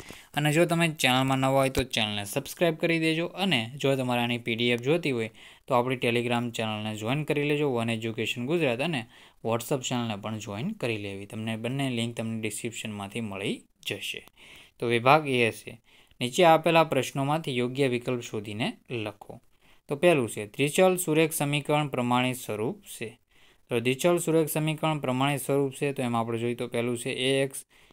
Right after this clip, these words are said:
પ્લસ બી વાય પ્લસ સી, તો એમાં શું જવાબ આવશે? તો એમાં આપણો જવાબ આવશે, એ જવાબ આવશે. આ કયું પ્રમાણિત સ્વરૂપ છે? તો આ જ પ્રમાણિત સ્વરૂપ છે. યામ સમતલમાં y બરાબર ઝીરોના આલેખને કહે છે.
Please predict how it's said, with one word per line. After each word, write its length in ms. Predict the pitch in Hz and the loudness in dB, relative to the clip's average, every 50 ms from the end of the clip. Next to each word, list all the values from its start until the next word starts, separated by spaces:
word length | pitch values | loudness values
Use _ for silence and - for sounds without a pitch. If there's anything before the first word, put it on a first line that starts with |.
| _ _ - | _ _ 0
પ્લસ 240 | 139 131 139 127 | 2 2 2 2
બી 280 | 123 120 117 120 123 131 | -2 -4 -2 -2 0 2
વાય 240 | 135 139 135 139 131 | 4 4 4 4 2
પ્લસ 320 | 135 - 120 117 117 110 | 0 -2 -2 0 0 -2
સી, 420 | - - - - 131 131 131 135 - _ _ _ - - - _ _ | -2 -6 -6 -4 -4 -4 -4 -6 -10 _ _ _ -20 -20 -20 _ _
તો 80 | - 127 | -6 -4
એમાં 180 | 120 120 117 110 | -2 0 -2 -2
શું 240 | - - 143 147 | -2 -2 -2 0
જવાબ 240 | 135 135 147 151 143 | 2 4 4 6 6
આવશે? 320 | 147 147 143 - - 170 196 226 - _ _ | 6 6 4 2 -2 -4 -6 -6 -10 _ _
તો 60 | - 127 | -8 -6
એમાં 200 | 113 113 113 113 | -2 0 0 -2
આપણો 200 | 113 117 113 110 | 0 -2 -4 -2
જવાબ 300 | 110 117 113 113 107 107 | -2 -2 -2 -2 -2 -4
આવશે, 400 | 104 101 - - - 240 - - _ _ _ _ _ _ _ - | -6 -6 -6 -8 -10 -10 -10 -12 _ _ _ _ _ _ _ -14
એ 280 | 156 - - 117 110 | -12 -6 -4 -4 -4
જવાબ 340 | 107 113 104 104 113 151 233 - _ - | -4 -4 -4 -2 -2 -4 -4 -6 _ -8
આવશે. 320 | 117 110 107 107 - - - | -6 -6 -6 -6 -8 -12 -12
આ 140 | - - - _ _ _ _ _ _ _ _ _ _ _ _ _ _ - | -14 -16 -18 _ _ _ _ _ _ _ _ _ _ _ _ _ _ 0
કયું 200 | 131 131 139 135 | 2 2 2 2
પ્રમાણિત 360 | 139 135 135 143 143 139 131 | 2 0 0 0 0 0 -2
સ્વરૂપ 240 | - 147 139 147 143 | -2 -2 -2 -2 -4
છે? 120 | 139 - | -4 -6
તો 100 | 165 - | -4 -2
આ 160 | 131 123 120 120 | 0 2 2 2
જ 40 | 117 - | 0 -2
પ્રમાણિત 420 | - 110 104 101 101 101 101 101 | -6 -8 -6 -6 -8 -10 -10 -12
સ્વરૂપ 440 | - - - 101 104 113 175 226 - | -14 -12 -12 -8 -6 -6 -6 -8 -8
છે. 240 | - - - - - - - _ _ _ - - - _ _ _ _ _ - | -10 -12 -10 -12 -12 -16 -20 _ _ _ -20 -20 -20 _ _ _ _ _ -6
યામ 340 | 127 120 123 135 160 180 180 | 0 4 6 6 6 4 2
સમતલમાં 920 | 175 - 170 160 165 170 165 208 202 190 170 143 123 113 117 123 139 151 | 0 0 0 0 0 0 2 2 2 4 4 4 4 6 6 8 8 6
y 20 | 147 | 6
બરાબર 440 | 147 151 151 151 151 147 160 151 | 4 4 4 4 4 4 2 0
ઝીરોના 500 | 139 120 123 123 127 135 139 147 139 127 | 0 0 0 0 0 0 2 2 4 4
આલેખને 440 | 117 113 113 117 113 117 - 123 123 | 4 4 2 0 -2 -2 -4 -4 -4
કહે 300 | 113 123 123 123 120 120 | -2 -2 -2 0 0 -2
છે. 240 | 120 - 127 123 123 | -2 -4 -8 -8 -10